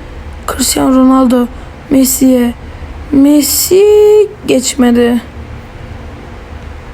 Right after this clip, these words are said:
Messi vurdu. Lampard çok acemice. Zıpladı. Sıkıntı yok.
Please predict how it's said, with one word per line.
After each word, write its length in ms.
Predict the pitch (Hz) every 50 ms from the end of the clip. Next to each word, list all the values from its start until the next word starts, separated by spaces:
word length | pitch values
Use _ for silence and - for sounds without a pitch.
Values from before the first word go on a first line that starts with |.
| - - - - - - - -
Messi 340 | 330 339 381 381 - - 453
vurdu. 460 | 440 427 440 453 480 494 - - 587 605 587 605 659 698 - 269 247 254 254
Lampard 920 | 262 285 311 330 320 - - - - 302 277 269 254 247 240 240 233 - - - - - - -
çok 480 | - - - 285 - - - - - - - - - - - - - - - - - - - - - - 285
acemice. 800 | 247 247 226 247 240 240 240 247 254 254 247 233 277 262 254 - - - - - - - - - - - - - - - - - - - - - - - - - - - - - - - - - -
Zıpladı. 540 | 247 220 220 226 - - 254 233 226 247 269 - - - - - - - - - - - - - - - - - - - - -
Sıkıntı 460 | - - - - - 262 240 - -
yok. 260 | 262 254 240 - -